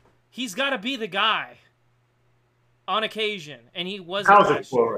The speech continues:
Speaker 2: right there. I like that.
Speaker 1: I'm gonna qu-, I'm gonna clip that. That's, that's a, that's a good <laughs> quote.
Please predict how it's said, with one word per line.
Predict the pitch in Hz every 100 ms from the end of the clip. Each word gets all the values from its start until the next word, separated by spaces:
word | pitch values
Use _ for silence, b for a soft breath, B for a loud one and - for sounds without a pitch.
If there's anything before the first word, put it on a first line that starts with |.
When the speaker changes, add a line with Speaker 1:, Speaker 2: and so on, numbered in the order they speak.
| 98
Speaker 2:
right | 95
there. | 95 92 _ _ _ _ _ _ _ 117
I |
like | 104 -
that. | 95 95 - _ _ _ -
Speaker 1:
I'm | 175
gonna | 190 180
qu-, | - 190
I'm | 180
gonna | 190 165 147 _ _
clip | 185 170 -
that. | 135 131
That's, | 160 160 -
that's | 170 165
a, | 160 _ _
that's | 165 160
a |
good | 147 147
<laughs> |
quote. | - - - 247